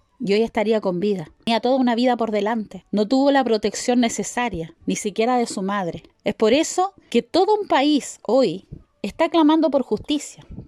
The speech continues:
Todos pedimos justicia para Ámbar. Que estos hechos no vuelvan a suceder. Que no veamos más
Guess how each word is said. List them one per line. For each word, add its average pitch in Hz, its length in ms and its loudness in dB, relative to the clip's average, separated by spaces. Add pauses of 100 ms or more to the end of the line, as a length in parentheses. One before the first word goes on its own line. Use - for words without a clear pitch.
Todos 359 240 2
pedimos 320 320 0
justicia 247 540 -2
para 180 260 -2
Ámbar. 165 240 -6 (380)
Que 277 100 0
estos - 380 -2
hechos 349 280 0
no 269 140 4
vuelvan 330 380 4
a 320 60 4
suceder. 262 540 0 (320)
Que 226 120 0
no 240 100 2
veamos 302 380 2
más 302 560 2